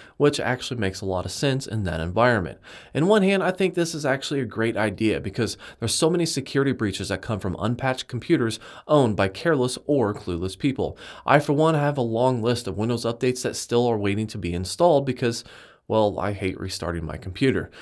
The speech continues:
But on the other hand, I feel like this should be one of those things that are enabled by default, maybe even without any installation options or notifications. But if the user wanted to, they could control them manually.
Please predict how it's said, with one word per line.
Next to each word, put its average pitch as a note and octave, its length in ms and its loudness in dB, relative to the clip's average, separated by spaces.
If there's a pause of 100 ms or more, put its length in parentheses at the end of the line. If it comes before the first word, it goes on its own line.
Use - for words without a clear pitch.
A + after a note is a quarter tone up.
(240)
But E3 240 8
on A#2+ 160 4
the B2 100 2
other G3 200 4
hand, E3+ 220 0
I - 120 -2
feel F#3 160 -2
like F3+ 160 0
this F3 120 0
should D#3 200 -2
be D3+ 80 6
one C#3+ 160 2
of C#3+ 100 0
those C#3+ 200 4
things C3+ 260 -2
that A#2+ 120 4
are G#2 140 6
enabled A#2+ 480 2
by G#2+ 120 2
default, D#3+ 540 2 (240)
maybe C3+ 280 4
even C3 260 2
without A#2 320 2
any G#2+ 220 2
installation G#2+ 600 0
options G#2+ 400 -2
or G2 200 -4
notifications. D3 840 -2 (320)
But C#3+ 260 6
if B2 160 0
the A#2+ 120 -2
user G#2+ 340 -2
wanted E3 360 -2
to, D3 180 2
they A#2 140 0
could B2 300 -4
control C#3+ 460 -2
them G2 220 -2
manually. C3 480 0